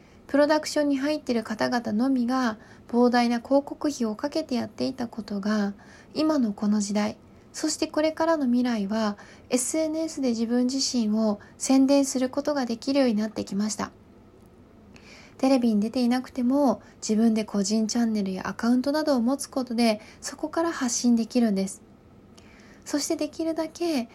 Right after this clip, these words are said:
エスエヌエスを今までとは違う視点から見て活用していってください。変わりたいって思った結果、情報をたくさん見すぎてしまって、ブレてしまって、何をしていいのかがわからなくなってしまったら、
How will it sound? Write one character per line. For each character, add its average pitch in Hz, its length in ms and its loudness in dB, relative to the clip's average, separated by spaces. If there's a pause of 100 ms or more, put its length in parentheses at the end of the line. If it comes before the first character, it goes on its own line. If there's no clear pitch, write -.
(180)
エ 233 100 0
ス - 140 0
エ 254 80 4
ヌ 262 120 4
エ 269 80 4
ス 240 180 -4
を 202 160 0
今 262 220 2
ま 311 120 -2
で 302 80 -8
と 254 120 -8
は 226 80 -4
違 311 380 0
う 294 40 -2
視 - 120 -6
点 269 200 0
か 262 120 -4
ら 247 100 0
見 269 140 0
て 262 360 -2 (280)
活 - 320 -4
用 240 120 6
し - 120 -4
て 233 140 2
い 233 40 4
っ - 40 0
て 247 140 -2
く 220 100 -2
だ 208 140 0
さ 202 180 2
い。 254 100 -2 (1400)
変 247 80 4
わ 254 80 6
り 262 80 -2
た 294 160 2
い 302 40 2
っ 294 80 -6
て 233 100 -4
思 240 160 0
っ - 20 0
た 247 160 -4
結 220 300 -8
果、 220 160 -2
情 233 200 2
報 240 140 2
を 240 60 0
た 240 160 -4
く - 80 -12
さ 262 180 0
ん 269 80 0
見 269 80 2
す 277 140 -4
ぎ 277 120 -4
て 262 120 -6
し 240 160 -6
ま 226 100 -2
っ 226 60 -8
て、 220 160 -4
ブ 220 120 2
レ 247 120 4
て 240 100 -2
し 233 160 -4
ま 220 120 -4
っ 226 40 -10
て、 233 460 0 (340)
何 285 260 4
を 233 120 2
し - 100 -8
て 220 100 -6
い 220 80 4
い 214 40 2
の 214 100 0
か 202 140 -8
が 196 100 -4
わ 185 120 -6
か 240 120 -2
ら 285 100 2
な 320 120 0
く 269 120 -4
な 262 120 0
っ 269 60 -6
て 262 100 -6
し 247 120 -6
ま 247 120 -2
っ 247 60 -6
た 269 180 -10
ら、 311 260 -4